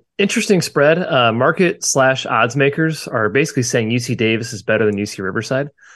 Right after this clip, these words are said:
And I'm not sure that's true. This line is shorter than we saw against Riverside. I'd probably put Riverside over Davis. Um, I don't give Davis a ton of credit for beating Cal. Eli Pepper, though, might be out for U C Davis. His status is very key. He's the heart and soul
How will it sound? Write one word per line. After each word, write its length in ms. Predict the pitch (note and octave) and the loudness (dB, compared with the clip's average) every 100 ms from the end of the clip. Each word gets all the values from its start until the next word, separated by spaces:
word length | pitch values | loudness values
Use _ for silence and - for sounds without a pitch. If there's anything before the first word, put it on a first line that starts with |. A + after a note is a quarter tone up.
| - _ _ | -20 _ _
And 180 | B2+ B2+ | -2 0
I'm 80 | D#3+ | 2
not 160 | F3+ - | 2 2
sure 120 | E3 | 2
that's 200 | B2+ - | 2 0
true. 240 | - B2 | -4 -2
This 220 | F#2+ G#2 | -2 -2
line 160 | A#2+ A#2 | 0 0
is 80 | G#2+ | -2
shorter 500 | - A#2+ G#2+ G2+ G#2+ | 0 2 2 0 -2
than 100 | G#2+ | -2
we 80 | G#2+ | -2
saw 240 | - A2 | 0 0
against 220 | G2+ F#2 G#2+ | 0 -2 0
Riverside. 560 | G#2+ G2+ G#2 F#2+ F2+ - - - _ - | 0 0 -2 -2 -2 -8 -20 -20 _ -8
I'd 120 | - | -4
probably 240 | A#2 G2 | -2 -2
put 140 | - A#2 | -4 -2
Riverside 420 | A2 G#2+ G#2+ G2 | -2 0 0 0
over 100 | F#2+ | -2
Davis. 580 | E2+ G#2 G#2+ G2 - - | 0 0 2 0 -2 -8
Um, 320 | B2+ G#2 G2 G2+ | -4 -2 -2 -2
I 140 | B2 | 0
don't 160 | A#2+ A2 | 0 0
give 200 | A2+ G#2 | -2 0
Davis 300 | A2 G#2 - | 0 -2 -6
a 60 | |
ton 180 | - G#2+ | -8 -6
of 80 | B2 | -2
credit 220 | C#3+ C#3 | -2 -2
for 80 | C#3 | -2
beating 240 | C#3+ C#3+ | 0 0
Cal. 360 | D3+ C#3 D3+ - _ _ _ _ - | 0 -2 -2 -6 _ _ _ _ -2
Eli 300 | D#3 D#3+ D3 | 4 6 4
Pepper, 580 | B2 - D#3 E3+ F3+ F3 _ _ - | 2 -2 0 2 2 -2 _ _ -6
though, 240 | D3 D#3 E3+ | 2 2 2
might 260 | A#2+ B2 | 0 0
be 140 | C3 A#2+ | 0 0
out 240 | B2+ - | 0 -2
for 220 | C3+ C3 | -2 0
U 100 | B2+ | 0
C 160 | B2 B2 | 0 -2
Davis. 400 | A2+ A#2 A#2 A2+ | 0 2 0 0
His 180 | D#3 D3+ | -2 0
status 420 | C#3+ B2+ A#2+ - | 2 4 2 -2
is 100 | F#2+ | -4
very 260 | G#2 G#2 F#2 | 0 2 0
key. 240 | - G#2 | -4 -2
He's 200 | C#3+ E3 | 0 2
the 80 | C#3+ | 2
heart 160 | C3 | 0
and 100 | G#2+ - | 0 -4
soul 320 | G2 E2+ | -4 -4